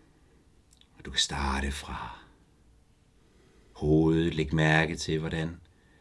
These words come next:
alle musklerne i ansigtet spænder af. Og hvordan der kommer sådan en tyngde i ansigtsmusklerne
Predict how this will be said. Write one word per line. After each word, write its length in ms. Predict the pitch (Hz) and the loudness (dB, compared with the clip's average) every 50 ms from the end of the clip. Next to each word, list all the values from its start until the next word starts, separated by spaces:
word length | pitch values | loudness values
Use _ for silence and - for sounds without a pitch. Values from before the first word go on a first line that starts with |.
| _ _ _ _ _ _ _ _ _ _ _ | _ _ _ _ _ _ _ _ _ _ _
alle 360 | - 87 92 98 104 104 110 110 | 4 6 8 8 8 8 6 6
musklerne 640 | 101 98 95 92 - - - - 104 101 104 104 | 6 4 4 4 0 -2 -2 -2 -2 -2 0 2
i 60 | 101 98 | 4 4
ansigtet 680 | 90 95 101 98 - - 104 98 - - - 101 98 - | 4 4 2 0 -2 -6 -6 -8 -10 -12 -12 -12 -10 -10
spænder 520 | - - - _ _ - 101 98 95 90 | -12 -12 -14 _ _ 2 2 2 2 2
af. 220 | 90 95 101 101 - _ - - - - - - - - _ _ _ _ _ _ _ _ _ _ - - - - - _ _ _ _ _ _ _ _ - - - _ _ _ _ _ _ _ _ _ _ _ _ _ _ _ - - _ _ _ _ _ _ _ _ _ _ _ _ _ _ _ _ _ | 0 -4 -6 -8 -12 _ -20 -20 -20 -20 -20 -20 -20 -20 _ _ _ _ _ _ _ _ _ _ -20 -20 -20 -20 -20 _ _ _ _ _ _ _ _ -20 -20 -20 _ _ _ _ _ _ _ _ _ _ _ _ _ _ _ -20 -20 _ _ _ _ _ _ _ _ _ _ _ _ _ _ _ _ _
Og 80 | - 80 | -14 -12
hvordan 280 | 71 69 67 69 69 71 | -8 -6 -4 -2 -2 -2
der 80 | 71 | -2
kommer 300 | 71 - 85 82 78 76 | -4 -4 -2 -2 0 0
sådan 340 | 73 - - 80 78 78 73 | 0 0 2 2 2 2 4
en 260 | 71 69 69 - - - - _ _ _ _ _ _ _ _ _ _ _ _ - | 2 2 0 -2 -6 -14 -20 _ _ _ _ _ _ _ _ _ _ _ _ -8
tyngde 600 | - - - - 95 92 90 - - - - - - - - _ _ _ _ _ _ _ _ _ _ _ _ _ | -6 -2 0 2 2 0 0 -4 -12 -14 -14 -14 -14 -16 -20 _ _ _ _ _ _ _ _ _ _ _ _ _
i 160 | - 98 - - | -4 -2 -2 -2
ansigtsmusklerne 960 | 87 82 - - - 92 - - - 95 92 - - - - - - 95 | -4 -6 -6 -8 -10 -10 -12 -10 -10 -12 -12 -12 -16 -20 -20 -20 -20 -20